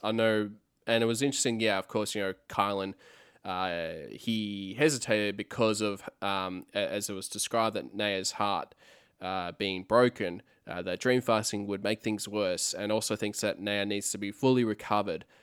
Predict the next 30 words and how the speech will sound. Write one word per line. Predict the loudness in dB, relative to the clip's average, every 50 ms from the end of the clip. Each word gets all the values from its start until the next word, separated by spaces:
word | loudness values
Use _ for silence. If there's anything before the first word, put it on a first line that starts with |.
| _ _ _ -8
uh, | -6 -4 -4 -4 -6
before | -8 -10 -4 -2 -2 -2 -2
she | -2 -4 -6 -6 -4
can, | -2 -2 -2 -4 -6 -8 -12 -14 _ _ _ _ _ _ -8
uh, | -8 -8 -6 -8 -10 -8 -2
dream | 2 4 4 4
fast, | 2 0 -4 -4 -4 -4 -4 -4 -4 -4 -4
um, | -2 -2 0 0 -2 -4 -8 -12 _ _ _ _ -20 _ _ _ _ _ 2
which | 4 4 4
was | 4 2
kinda | 4 4 4 6 4
interesting. | 4 2 2 0 0 0 2
But | 4 6
I | 6 6
guess, | 6 6 4 4 4 2
you | 0
know, | 2 2 2 0
with | 0 0
her | 0 0 0 2
heart | 2 2 2 0 0 -2
being | -4 -4 -4 -4 -8
broken | -4 0 0 0 0 0 -2 -6
is, | -6 -4 -6 -8 -8
you | -6 -6
know, | -6 -6 -6 -8 _ _ _ _ _ _ _ _ _ _
the | -8 -8 -8 -8 -12 -20 -16 _
potential | -10 -8 -4 0 0 0 0 0 -2 0
loss | 0 0 0 -2 -2 -4
of | -4 -6 -4 -2
Gurgen, | 0 2 2 2 2 0 -2 -2 -4 -4